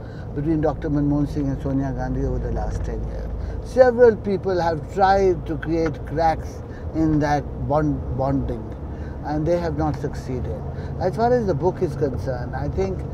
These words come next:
I don't know from where Mister Sanjay Baru picked up his facts, because the very fact that no less a person than the daughter of Doctor Manmohan Singh, she herself has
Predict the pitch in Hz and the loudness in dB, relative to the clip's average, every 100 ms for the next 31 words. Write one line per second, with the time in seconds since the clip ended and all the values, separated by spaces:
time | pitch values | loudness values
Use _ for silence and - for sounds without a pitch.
0 | - - - 147 180 180 190 180 - 175 | -8 -8 -4 0 2 4 4 4 2 2
1 | 175 165 147 165 151 165 165 156 147 160 | 2 2 0 0 4 4 4 2 0 -2
2 | 143 147 143 147 135 135 139 131 139 - | 0 0 2 2 2 2 0 0 -2 -2
3 | 139 127 139 127 - 127 123 123 - - | -2 -2 -4 -4 -4 -2 -2 -4 -8 -8
4 | - - 147 139 175 156 151 175 214 202 | -8 -6 -4 2 2 4 6 6 6 4
5 | 175 147 135 - - - - - 151 143 | 2 2 0 -8 -10 -10 -10 -4 -2 0
6 | 185 208 180 175 135 156 156 151 165 156 | 0 2 6 6 4 0 0 0 2 0
7 | 156 151 170 170 156 - - - 160 135 | 2 2 2 0 -6 -8 -8 0 2 2
8 | 117 160 175 - 220 180 135 123 139 135 | 6 8 8 8 8 8 2 -2 -2 0
9 | 143 - 143 143 135 131 127 135 143 160 | -2 0 0 0 0 0 -4 -4 -6 -6
10 | - 233 254 214 202 - 214 214 - 170 | -6 0 4 4 4 2 4 4 0 -2
11 | 143 | -2